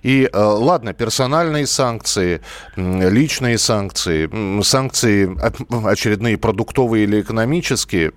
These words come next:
м, плавали, знаем. Но «Северный поток-два» — это серьёзная попытка остановить, э, то, что делалось годами.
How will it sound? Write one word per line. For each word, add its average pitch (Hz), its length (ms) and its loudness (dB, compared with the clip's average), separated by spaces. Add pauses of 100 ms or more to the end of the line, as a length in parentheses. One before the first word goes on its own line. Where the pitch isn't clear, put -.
м, 58 380 -4 (460)
плавали, 156 440 2
знаем. 135 460 -2
Но 110 120 -4
«Северный 151 420 0
поток-два» — 143 600 2
это 117 160 -4
серьёзная 117 720 0 (360)
попытка 113 500 2
остановить, 101 800 -2
э, 90 640 2
то, 113 140 2
что 113 220 0
делалось 107 580 2
годами. 117 640 0